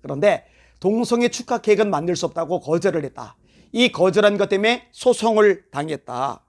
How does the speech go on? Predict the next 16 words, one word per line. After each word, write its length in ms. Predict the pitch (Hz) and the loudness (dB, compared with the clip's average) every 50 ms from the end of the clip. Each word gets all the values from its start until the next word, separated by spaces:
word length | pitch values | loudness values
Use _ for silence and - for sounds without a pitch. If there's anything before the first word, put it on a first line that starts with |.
| _ _ _ _ _ _ _ _ _ _ | _ _ _ _ _ _ _ _ _ _
차별금지법 680 | - - 233 214 240 226 208 220 180 202 - 220 190 165 | -2 0 2 2 2 2 2 0 -2 0 0 0 0 0
위반으로 440 | 165 160 156 165 160 165 185 214 170 | -2 0 0 0 0 2 0 0 0
벌금형을 520 | - 156 170 185 190 190 185 180 165 170 | 2 0 2 2 2 0 0 0 -4 -4
선고받았는데 920 | - - 190 196 190 175 165 139 143 135 139 135 135 196 202 170 - - - _ _ _ _ _ _ _ _ _ - | -6 -6 -4 -2 -2 -2 0 -2 -2 -6 -6 -4 0 2 2 2 0 -4 -12 _ _ _ _ _ _ _ _ _ -6
액수가 480 | 269 160 - - 160 196 220 226 - _ | -6 -6 -4 0 2 2 2 2 0 _
십삼만 600 | - - - - - - 233 214 208 - 156 - | -10 -10 -10 -8 2 2 2 4 4 0 0 0
오천 500 | - 170 175 175 - - 190 180 175 160 | -4 -4 -4 -4 -2 -2 -2 -2 -2 -4
달러였다. 680 | - 175 175 165 151 139 135 - - 123 117 92 - _ _ _ _ _ _ _ _ | -4 -2 -2 0 -2 -4 -6 -8 -12 -14 -16 -16 -18 _ _ _ _ _ _ _ _
벌금에 380 | - 175 185 175 190 202 202 | 0 2 2 4 4 4 4
배상도 460 | 196 151 165 170 165 190 185 170 175 170 | 4 4 2 2 2 0 0 2 2 2
해야 120 | 170 170 | 4 2
했는데 520 | 165 156 147 143 139 160 208 254 - - _ _ _ _ _ _ | 2 0 -2 -4 -2 0 0 0 0 -4 _ _ _ _ _ _
각각 500 | _ - 175 - 220 226 285 - - _ _ _ _ | _ -4 0 4 4 4 4 2 -6 _ _ _ _
동성애자에게 880 | 165 170 185 165 175 190 180 165 - 160 156 156 202 233 254 - _ _ _ _ _ | -8 -8 -6 -6 -4 -4 -4 -2 -4 -4 -4 0 0 0 0 -2 _ _ _ _ _
칠십오만 680 | - 254 240 - 220 214 185 170 175 180 180 170 156 | -6 -6 -4 0 0 2 4 4 4 4 2 0 0
달러, 340 | - 151 143 131 127 123 - | -2 -4 -4 -4 -6 -8 -10